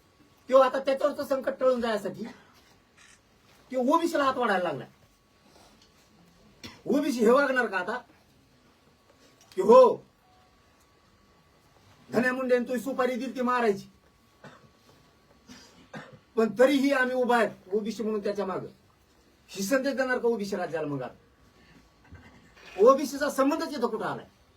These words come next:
इथं त्यांनी हत्याचा कट रचलाय, ह्यो विषय इथं, इथं ना ओबीसी आरक्षणाचा विषय ना मराठा आरक्षणाचा विषय.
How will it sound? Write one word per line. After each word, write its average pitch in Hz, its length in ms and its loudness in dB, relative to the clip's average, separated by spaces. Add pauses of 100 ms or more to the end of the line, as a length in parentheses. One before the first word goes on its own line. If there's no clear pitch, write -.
(600)
इथं 247 260 0
त्यांनी 247 340 0 (1400)
हत्याचा 214 480 -6
कट 240 160 -4
रचलाय, 196 320 -8 (2500)
ह्यो 285 180 4
विषय 277 240 0
इथं, 202 200 2 (1120)
इथं 233 240 0
ना 262 80 0
ओबीसी 277 320 -2
आरक्षणाचा 247 420 -6
विषय 233 340 -4
ना 220 100 -6
मराठा 220 300 -4
आरक्षणाचा 190 400 -8
विषय. 117 180 -14